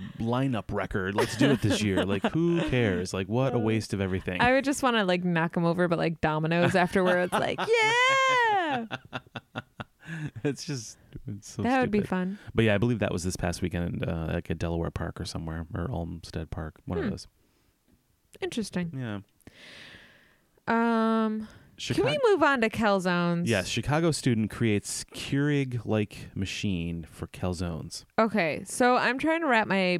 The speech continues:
Speaker 2: brain
Speaker 1: Yeah.
Speaker 2: around how this would work. So a Keurig-like machine for calzones.
Speaker 1: Right.
Speaker 2: So it
Speaker 1: So all the ingredients are in, like, a little box or a little cup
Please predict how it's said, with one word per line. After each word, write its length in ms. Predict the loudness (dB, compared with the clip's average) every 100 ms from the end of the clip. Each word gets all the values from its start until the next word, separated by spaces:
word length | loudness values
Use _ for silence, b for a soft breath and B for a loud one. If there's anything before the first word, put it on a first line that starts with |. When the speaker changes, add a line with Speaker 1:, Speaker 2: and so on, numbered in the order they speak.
| -2
Speaker 2:
brain 380 | 0 0 0 -2
Speaker 1:
Yeah. 140 | -2
Speaker 2:
around 400 | 0 0 0 -2
how 440 | -4 0 0 0 -2
this 400 | -6 -4 -4 -4
would 140 | -6
work. 400 | -2 -2 -2 -10 -20 B B B B
So 560 | -6 4 6 6 4 2 -2 -2
a 100 | -2
Keurig-like 1300 | -2 -2 2 2 2 2 0 -4 -4 0 0 0 -2
machine 520 | -4 -2 -2 0 -2
for 340 | -2 0 0 0
calzones. 580 | -2 -4 -2 -4 -6 -4
Speaker 1:
Right. 320 | -4 -6 -8
Speaker 2:
So 640 | -10 0 2 4 4 0 -4 b b b b b b _ _ _ _ -6
it 100 | 0
Speaker 1:
So 220 | 2 0
all 180 | 0 0
the 100 | 2
ingredients 440 | 2 2 2 2 0
are 100 | 0
in, 220 | 2 2
like, 120 | 0
a 40 |
little 360 | 0 0 0 -2 -4
box 440 | -4 -2 -6 -4
or 40 |
a 40 | -2
little 160 | -2
cup 300 | -6 -6 -8